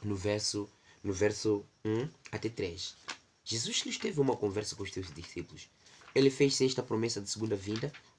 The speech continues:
E vede aqui no livro de João, capítulo quatorze, ele fez uma conversa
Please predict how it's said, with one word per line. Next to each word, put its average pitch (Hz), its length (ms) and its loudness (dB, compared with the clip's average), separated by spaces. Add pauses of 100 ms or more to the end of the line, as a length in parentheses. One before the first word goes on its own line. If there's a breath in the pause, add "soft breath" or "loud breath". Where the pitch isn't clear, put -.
(360 loud breath)
E 104 120 -2
vede 123 280 8
aqui 120 200 2
no 120 100 -2
livro 113 200 -4
de 92 60 -2
João, 110 220 2
capítulo 110 320 -6
quatorze, 107 480 -2
ele 120 100 0
fez 117 240 -4
uma 117 140 -2
conversa 107 580 -2